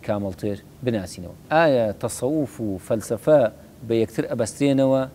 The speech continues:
ئایا پەیوەندیان بە یەکەوە هەیە؟ طبعا ئەمە یەکەم ئەگەر ئێمە بچینەوە بۆ مێژووی عاریفەکان و ژیانی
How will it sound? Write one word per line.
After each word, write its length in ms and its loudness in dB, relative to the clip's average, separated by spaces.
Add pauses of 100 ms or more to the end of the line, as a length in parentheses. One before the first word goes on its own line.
(500)
ئایا 340 2
پەیوەندیان 640 -2
بە 80 -2 (100)
یەکەوە 300 -8 (100)
هەیە؟ 240 -2 (2000)
طبعا 200 6 (100)
ئەمە 220 4 (920)
یەکەم 240 2 (100)
ئەگەر 280 2
ئێمە 220 2
بچینەوە 380 0 (120)
بۆ 120 0 (160)
مێژووی 600 2 (140)
عاریفەکان 760 -2
و 80 -2
ژیانی 380 0